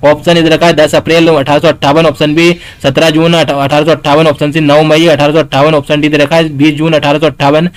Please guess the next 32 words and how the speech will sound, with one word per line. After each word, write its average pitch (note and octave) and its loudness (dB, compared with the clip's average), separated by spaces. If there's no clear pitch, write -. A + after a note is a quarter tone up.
राइट D3 0
आंसर D#3 0
क्या E3 0
बताइए? D3+ 2
अगर D#3 0
हम F3 2
राइट E3 2
आंसर E3 0
की F3 0
बात E3 2
करते D#3 -2
हैं E3 -2
तो F3 0
याद D#3 2
रखिएगा E3 0
नौ D3+ 2
मई D#3+ 2
अठारह D3+ 0
सौ E3+ 2
अट्ठावन D#3 0
को E3 0
इनका D#3+ 0
देहांत D3+ 0
हो D3+ 2
गया D3+ 2
था E3 0
और D#3 0
इन्होंने D3+ -2
बिहार C#3 0
से D3+ -4
नेतृत्व C#3+ -4
किया। D3+ 0